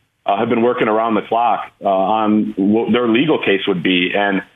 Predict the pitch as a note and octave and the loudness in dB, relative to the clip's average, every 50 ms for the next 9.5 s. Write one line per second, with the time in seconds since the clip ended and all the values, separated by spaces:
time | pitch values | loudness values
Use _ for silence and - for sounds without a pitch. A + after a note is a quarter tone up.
0 | _ _ _ - - G2 F#2+ F#2+ F#2+ F#2+ F#2 - A2+ G#2+ G#2 G#2 G2 - - A2+ | _ _ _ -4 -2 -2 0 0 0 0 2 2 0 0 0 0 0 0 0 0
1 | A2+ A2 G#2 G2+ - G#2+ G#2 G2+ G2+ G2 F#2+ F#2 F#2 - _ _ _ _ _ _ | 0 0 0 2 0 0 2 0 0 0 0 -2 -4 -12 _ _ _ _ _ _
2 | - A2 A2+ A#2 A2+ A#2 A2+ A2+ G#2+ G#2 G#2 G2 G#2 - A2+ G#2+ G#2+ A2 G#2+ G2+ | -6 -4 -2 0 0 2 2 2 2 2 0 0 -2 -4 -2 -2 0 0 0 0
3 | G#2 - A#2+ A2 F#2+ - F#2+ - G#2 G2 - G#2 F#2 - F#2+ - - G2+ G2 F#2+ | 0 0 0 0 0 -2 -2 -2 -2 -2 -2 -4 -2 -4 -6 -4 -4 -2 -2 0
4 | - G#2+ F#2+ F#2 F2+ F2+ _ _ _ _ _ _ - A#2+ G#2 A2 A2 G#2+ G#2 G2 | 0 0 0 0 -2 -4 _ _ _ _ _ _ -4 -4 -2 0 0 0 0 0
5 | A2 A2+ B2 A#2+ A2 F#2+ F#2+ F#2+ F#2 G2 G2+ F#2+ - A2 G2+ G2+ A2+ A2 - G#2+ | 0 0 0 0 0 0 0 0 0 -2 -2 0 0 0 0 0 -2 -2 -2 -4
6 | G2 F#2 - G#2+ G#2 G#2 G2+ G2 F#2+ F#2+ - _ _ _ _ _ - F#2+ F#2 F2+ | -4 -2 -2 0 0 2 0 0 -2 -4 -10 _ _ _ _ _ -6 -4 -2 -2
7 | F2+ G2 A#2 C3 C3 C3 C3 B2+ A#2+ A2 - A2+ - - - B2 A#2 A2 A2 G#2+ | 0 0 0 0 2 2 2 0 0 0 -4 -4 -6 -4 -2 0 2 2 2 2
8 | G2+ F#2+ F#2+ F#2+ F#2 F#2 - - - G2 F#2+ - D#3 C#3 C3 A#2+ B2+ B2 A#2 A2 | 2 2 2 2 0 0 -2 -4 -4 -4 -2 -2 -2 0 0 0 0 0 0 0
9 | G#2 - A#2 A#2 G#2+ G#2 F#2 F2 G#2+ A2 | 0 0 0 2 2 2 2 2 0 -2